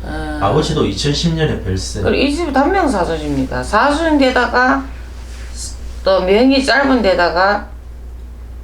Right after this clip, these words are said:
Speaker 1: 여러분들 이렇게 충이 들어왔다고 이렇게 그걸 누구한테 들으면은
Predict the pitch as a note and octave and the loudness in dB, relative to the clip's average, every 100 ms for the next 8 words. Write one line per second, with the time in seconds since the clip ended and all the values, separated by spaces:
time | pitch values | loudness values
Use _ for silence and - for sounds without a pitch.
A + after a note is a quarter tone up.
0 | - - - - - - - - F3 B3 | -14 -14 -14 -12 -12 -12 -12 -6 0 2
1 | A#3 F#3 E3+ D3+ D3 C#3+ C#3 B2+ A2+ G2 | 2 2 0 2 2 2 2 0 -2 -4
2 | - - - - - - - - D3+ D#3 | -8 -12 -14 -14 -14 -14 -12 -8 -6 -4
3 | G#3+ - - A#3 F3 C#3+ C3 - - C3+ | -6 -4 -4 -2 0 2 2 0 -2 -2
4 | C3 A#2 A#2 D3 D3 C#3+ - B2 A2 A2 | 0 0 -2 -2 -4 -4 -2 -2 -2 -4
5 | - - - - - - - - - C3+ | -8 -10 -10 -10 -10 -10 -10 -8 -4 0
6 | D#3 E3 C3 A2 G2+ - D#3 G3 E3 E3 | 2 4 4 2 -2 -2 0 0 0 -2
7 | F#3+ E3 C3+ B2 | -2 -2 -2 -4